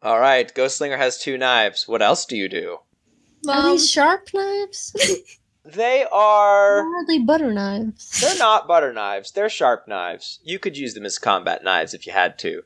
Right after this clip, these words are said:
Speaker 1: They're definitely not as good as your normal knives, but in a pinch, which you're in a pinch.
Speaker 2: Yeah, I'll take two.
Speaker 3: Mom, no,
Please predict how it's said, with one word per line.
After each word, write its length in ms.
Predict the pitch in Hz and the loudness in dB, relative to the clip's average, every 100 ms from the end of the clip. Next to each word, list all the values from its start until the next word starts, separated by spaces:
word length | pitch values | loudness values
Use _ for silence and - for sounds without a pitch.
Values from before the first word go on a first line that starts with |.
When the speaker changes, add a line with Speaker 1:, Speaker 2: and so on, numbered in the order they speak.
| - | -4
Speaker 1:
They're 120 | 180 | -4
definitely 580 | 165 208 226 208 185 170 | 0 -2 -2 -4 -6 0
not 200 | 160 156 | 2 2
as 100 | 135 | 0
good 200 | 147 139 | -2 -2
as 100 | 127 | -2
your 140 | 131 | -4
normal 340 | 127 131 113 | 0 0 0
knives, 400 | 101 95 92 90 | -2 -2 -2 -4
but 400 | - 113 104 92 _ | -8 -2 -2 -2 _
in 140 | - 165 | -8 -8
a 60 | |
pinch, 580 | - 180 127 92 - - _ - | -4 0 0 -2 -8 -14 _ -4
which 260 | 139 - | -2 -2
you're 260 | 147 170 156 | -4 2 4
in 120 | 151 | 4
a 60 | 120 | 2
pinch. 600 | 160 120 95 - - - _ _ _ | -2 -2 -2 -10 -14 -16 _ _ _
Speaker 2:
Yeah, 360 | - 339 302 - _ - | -2 2 2 0 _ 2
I'll 200 | 254 254 | 2 2
take 320 | 262 220 - | -2 -6 -6
two. 360 | 220 208 226 240 _ _ | -6 -4 -6 -8 _ _
Speaker 3:
Mom, 540 | - 381 415 403 381 370 - _ | -8 -6 -2 -2 -4 -8 -20 _
no, 520 | 392 403 427 392 262 | -4 0 0 2 0